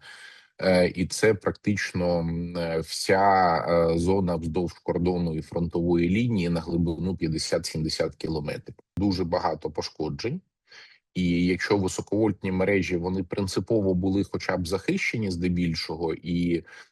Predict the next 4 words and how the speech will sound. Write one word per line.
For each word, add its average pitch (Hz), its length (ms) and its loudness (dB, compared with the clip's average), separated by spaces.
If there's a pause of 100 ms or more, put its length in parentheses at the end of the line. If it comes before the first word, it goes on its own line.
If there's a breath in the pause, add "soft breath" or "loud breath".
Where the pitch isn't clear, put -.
(100)
найважчі 95 580 4
елементи 90 540 -2
обладнання, 90 640 0
автотрансформатори, 87 1160 -2